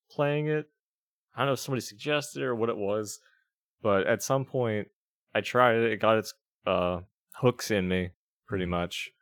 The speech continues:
Speaker 1: And I just really liked the focus on character development. It wasn't like some triple A thing where it's like, "I don't like you 'cause I'm an upright citizen. You guys are hooligans."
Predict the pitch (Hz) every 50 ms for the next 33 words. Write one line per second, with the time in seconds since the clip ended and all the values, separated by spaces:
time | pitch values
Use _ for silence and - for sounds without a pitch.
0 | _ _ _ _ _ _ _ _ - 98 95 98 101 107 107 120 131 135 127 120
1 | 113 113 117 117 113 _ - 113 107 104 101 98 98 95 - _ _ _ _ _
2 | _ _ _ _ _ _ _ - - 107 107 110 - 120 - 110 95 92 90 -
3 | 120 139 135 - 127 117 110 110 120 113 113 110 110 104 101 101 107 110 113 127
4 | 117 - - 113 - - 135 - 120 120 117 113 - 131 127 127 120 110 - 117
5 | 113 107 104 98 - _ _ _ _ _ _ _ _ _ _ _ _ _ _ _
6 | _ - - 127 175 185 180 160 131 131 123 113 101 - 135 156 151 123 101 -
7 | - 113 98 98 131 147 165 127 120 - - 143 156 151 - 135 135 127 117 -
8 | - - 180 151 123 95 95 101 90 87 87 90 104 156 180 151 139 139 131 113
9 | 90 95 90 87 101 160 196 170 131 117 104 98 92 92 85 - -